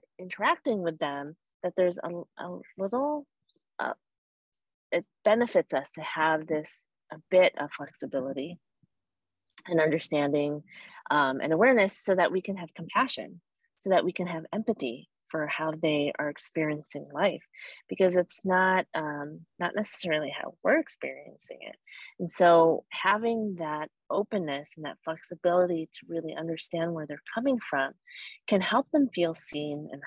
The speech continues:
heard. And when a child feels that, like, it really changes the game. It changes your relationship with them, because now it's not just, "Oh, well, you know, mom is just gonna tell me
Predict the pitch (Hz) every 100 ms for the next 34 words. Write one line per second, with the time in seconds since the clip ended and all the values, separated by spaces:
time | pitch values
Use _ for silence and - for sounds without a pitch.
0 | - 90 - - - - - - 180 175
1 | 170 165 160 165 165 - - 180 185 175
2 | 170 - - 180 - - 254 262 - -
3 | 202 214 190 - 113 123 - _ - -
4 | 208 208 - 247 269 - 196 175 160 151
5 | 143 - 247 165 - - - 208 208 190
6 | 170 - 160 143 - 202 269 254 - 120
7 | - - 120 151 165 185 202 - 220 247
8 | 233 - - 185 175 165 165 - 160 165
9 | 160 - - - - _ - 180 165 185
10 | 196 196 185 170 - 165 151 - 165 156
11 | 156 151 151 151 151